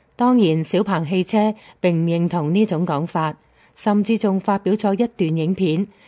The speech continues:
展開機械人一條腿上嘅褲，以證明呢個確實係一個機械人。不過，網友嘅質疑又嚟啦，如果要證明呢個唔係真人，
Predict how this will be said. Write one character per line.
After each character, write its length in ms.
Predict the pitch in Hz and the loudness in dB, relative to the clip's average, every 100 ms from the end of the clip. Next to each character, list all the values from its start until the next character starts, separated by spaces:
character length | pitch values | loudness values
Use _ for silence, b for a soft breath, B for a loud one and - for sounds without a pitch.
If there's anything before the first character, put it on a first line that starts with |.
| b _ | b _
展 140 | 151 | -2
開 280 | 208 233 240 | 0 2 2
機 220 | 233 247 | 2 2
械 240 | 220 190 165 | 2 0 0
人 200 | 156 160 | 0 0
一 100 | 220 | -2
條 200 | 220 147 | 0 -2
腿 240 | 139 151 180 | 0 -2 -2
上 300 | - 160 160 | -2 -2 0
嘅 120 | 170 | -4
褲， 380 | 165 170 160 160 _ - | -2 -2 -2 -6 _ -6
以 180 | 175 208 | 0 0
證 220 | 208 226 | 2 2
明 400 | 226 190 151 175 | 4 4 2 0
呢 80 | 220 | 0
個 120 | 202 | 0
確 220 | 185 185 | 0 -2
實 200 | - 170 | -2 -6
係 140 | - 170 | -4 -2
一 100 | 214 | -2
個 140 | 208 | -2
機 180 | 190 226 | 0 2
械 180 | 202 175 | 2 0
人。 300 | 160 143 151 b b b b b - | -2 -4 -8 b b b b b -4
不 100 | 208 | -2
過， 320 | 190 175 175 | 0 2 2
網 360 | 165 151 180 | 2 0 2
友 240 | 185 156 175 | 2 0 0
嘅 160 | 208 | -2
質 160 | 196 254 | -2 -4
疑 200 | 180 156 | -2 0
又 180 | 160 160 | 0 0
嚟 160 | 165 147 | 0 0
啦， 220 | 170 170 - b b b _ | 0 -2 -6 b b b _
如 160 | 185 | -2
果 200 | 180 175 240 | 2 2 4
要 180 | 233 | 4
證 180 | 220 220 208 | 4 4 4
明 340 | 175 156 165 | 2 2 2
呢 100 | 220 | 0
個 140 | 240 220 | 2 0
唔 120 | 165 | 2
係 240 | 165 160 160 | 0 -2 -2
真 240 | 233 233 | 0 2
人， 300 | 214 147 | 2 0